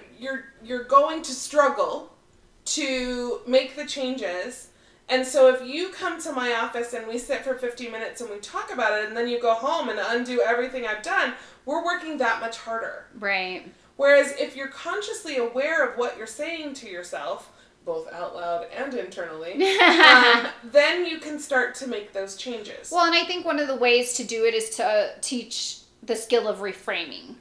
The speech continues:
Speaker 1: Mm-hmm,
Speaker 2: Like, let's
Speaker 1: mm-hmm.
Speaker 2: reframe that. Like, you said, "Oh, and I was such a dumbass because blah, blah, blah, blah, blah." How could you say that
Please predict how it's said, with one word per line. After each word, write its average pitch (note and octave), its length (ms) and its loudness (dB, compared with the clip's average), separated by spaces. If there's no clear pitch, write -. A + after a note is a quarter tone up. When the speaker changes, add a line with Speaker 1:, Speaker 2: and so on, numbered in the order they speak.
Speaker 1:
Mm-hmm, D#4+ 300 -6
Speaker 2:
Like, A#3 140 0
let's B3 240 4
Speaker 1:
mm-hmm. C#4+ 320 -4
Speaker 2:
reframe A#3 320 -2
that. E3+ 280 -4
Like, G#3+ 520 0
you G#3+ 260 -10
said, G#3 460 0
"Oh, B3 240 12
and A3 100 2
I G#3 40 0
was G#3 100 -4
such C#4+ 240 0
a B3+ 40 -8
dumbass G#3 640 0
because G3+ 340 -6
blah, G#3+ 300 2
blah, G#3 120 0
blah, G3 200 2
blah, F#3+ 160 -2
blah." G#3 360 -2
How D#4 320 6
could A#4 180 0
you F4+ 200 -2
say C4+ 840 4
that A3+ 440 6